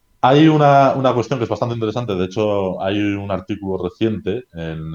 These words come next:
en esta línea de lo que apuntabas. No, no me acuerdo la, la autoría ahora mismo, eh, pero que, que señalaba que en,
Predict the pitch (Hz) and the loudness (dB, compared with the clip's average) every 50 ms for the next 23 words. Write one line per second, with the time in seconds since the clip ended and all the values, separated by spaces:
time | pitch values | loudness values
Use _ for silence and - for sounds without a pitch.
0 | 73 76 87 92 95 98 95 95 95 92 92 90 85 85 - 87 82 92 101 98 | -10 -8 -8 -6 -4 -2 -2 -2 -2 -2 -2 -2 -2 -4 -6 -4 -2 0 0 0
1 | 95 95 - 92 95 95 92 92 101 110 107 107 120 110 101 104 101 101 95 92 | 0 -2 -4 -6 -4 -4 -4 -2 0 0 0 0 0 0 2 2 4 4 4 4
2 | 92 90 87 87 85 85 82 87 85 87 87 87 87 87 - 87 87 92 90 85 | 4 4 4 2 2 0 2 2 2 2 2 0 0 0 0 -2 -2 0 2 2
3 | 85 85 85 90 101 95 - 92 90 - - - - - - - - - - - | 2 0 0 -2 -4 -8 -8 -10 -12 -12 -14 -20 -20 -20 -20 -20 -20 -20 -20 -20
4 | _ _ _ - 92 92 92 87 - 104 95 90 98 92 90 - 101 - - 90 | _ _ _ -6 -4 -2 -2 0 0 0 0 2 0 0 0 -2 -8 -12 -12 -10
5 | - - 101 92 95 98 107 110 113 123 123 123 113 98 - - - 92 87 85 | -8 -8 -6 -4 -2 2 4 4 4 4 2 0 -2 -6 -6 -6 -8 -6 -6 -6
6 | 85 82 | -6 -8